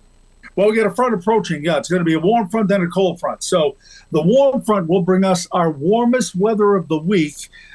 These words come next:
uh, in the next couple of days. It's not gonna be like two weeks ago when we were seventy-five to eighty.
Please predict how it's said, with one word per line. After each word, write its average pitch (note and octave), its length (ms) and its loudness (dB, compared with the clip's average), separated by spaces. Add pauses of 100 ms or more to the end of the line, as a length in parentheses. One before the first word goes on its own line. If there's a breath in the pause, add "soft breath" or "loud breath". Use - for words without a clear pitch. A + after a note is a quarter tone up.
(140 loud breath)
uh, D3+ 260 0
in G3 80 2
the F#3 120 4
next G#3 300 -2
couple G3 260 0
of F#3+ 60 0
days. F#3+ 480 -2 (380)
It's F3 260 -2
not D#3+ 340 0
gonna A3 200 0
be A#3 180 2
like A3 320 0 (160)
two G3 220 0
weeks C4 280 -4
ago F#3+ 280 2
when E3 220 -2
we F3 120 2
were F3 300 0 (220)
seventy-five F3+ 680 0
to A3 100 2
eighty. F#3 400 2